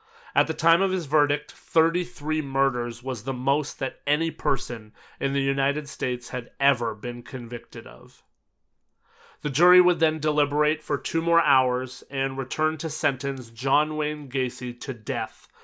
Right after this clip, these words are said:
for each murder that he had committed after the Illinois statute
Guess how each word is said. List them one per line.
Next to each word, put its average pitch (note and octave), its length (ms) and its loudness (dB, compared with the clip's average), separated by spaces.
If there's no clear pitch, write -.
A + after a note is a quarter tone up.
for C#3 280 0
each D3+ 320 -6
murder A#2+ 420 0
that A#2+ 180 -4
he C3+ 140 -2
had C#3 200 0
committed C3 600 -2
after C3 380 0
the C3 180 -6
Illinois C#3+ 500 -2
statute C3+ 720 -4